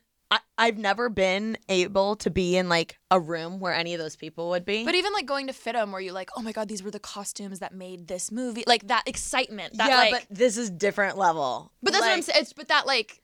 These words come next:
Speaker 2: that energy. Like, why
Speaker 1: Okay.
Speaker 2: people come to L A.
Speaker 1: Yeah, yeah, yeah, I agree. I feel like, though, it took me literally five years to, like, be in a room where I'm like, "This is what I dreamed of."
Speaker 2: Damn.
Speaker 1: Genuinely.
Speaker 2: I mean, it took me forever, too.
Speaker 1: Yeah.
Speaker 2: But, yeah, just that excitement of, like,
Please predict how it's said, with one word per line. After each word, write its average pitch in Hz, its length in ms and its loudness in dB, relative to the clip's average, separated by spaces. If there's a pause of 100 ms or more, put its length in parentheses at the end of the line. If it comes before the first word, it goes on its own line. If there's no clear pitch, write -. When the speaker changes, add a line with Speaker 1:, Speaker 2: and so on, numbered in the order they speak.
(140)
Speaker 2:
that 262 260 2
energy. 240 720 -4
Like, 240 180 6
why 254 120 6
Speaker 1:
Okay. 277 100 2
Speaker 2:
people 277 200 -4
come 214 340 -6
to - 180 -10
L 160 160 -6
A. 92 240 -12 (180)
Speaker 1:
Yeah, 220 340 4
yeah, 269 220 0
yeah, 247 80 4
I 240 80 4
agree. 226 300 -2
I 233 120 4
feel 254 180 0
like, 262 180 0
though, 220 180 2
it 185 100 -2
took - 180 -6
me 196 140 -2
literally 170 360 2
five 151 300 0
years 160 380 -2
to, 185 80 2
like, 156 240 -2
be 165 100 -2
in 160 80 -4
a 156 80 -6
room 147 240 -4
where 165 100 -2
I'm 147 140 -2
like, 135 280 -4
"This 160 340 -6
is 151 120 -12
what 143 120 -10
I 120 100 -8
dreamed 95 320 -12
of." 55 220 -8 (440)
Speaker 2:
Damn. - 420 -18 (240)
Speaker 1:
Genuinely. 151 280 -4
Speaker 2:
I 240 40 0
mean, 269 120 4
it 233 60 -2
took 226 120 -10
me 180 80 -12
forever, - 220 -10
too. - 200 -14 (140)
Speaker 1:
Yeah. 196 220 4
Speaker 2:
But, 214 340 0 (220)
yeah, 233 240 4
just 226 180 -6
that 269 140 4
excitement 208 640 0
of, 190 100 -2
like, 185 160 -8